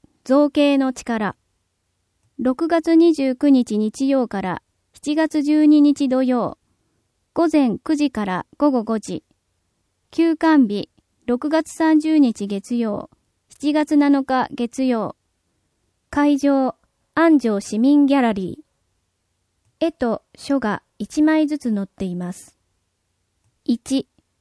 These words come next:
丸山袈裟光。癒しの森。絵。二、戸田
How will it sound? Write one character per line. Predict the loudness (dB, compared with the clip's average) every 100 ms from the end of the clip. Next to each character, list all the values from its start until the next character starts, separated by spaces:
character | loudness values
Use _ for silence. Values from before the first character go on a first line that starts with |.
| _ -10
丸 | -4 -2 0
山 | 2 2 0
袈 | -4
裟 | -2 -2
光。 | -2 -4 -16 -16 _ _ _ _ _ _ _ -8
癒 | -2 -2
し | 0 2
の | 2
森。 | 2 0 -6 -10 _ _ _ _ _ _
絵。 | -6 -6 -8 _ _ _ _ _ _ _ _ _ _ 0
二、 | 2 2 _ _ _ _ _ _ _ _ -6
戸 | -2
田 | 0 -2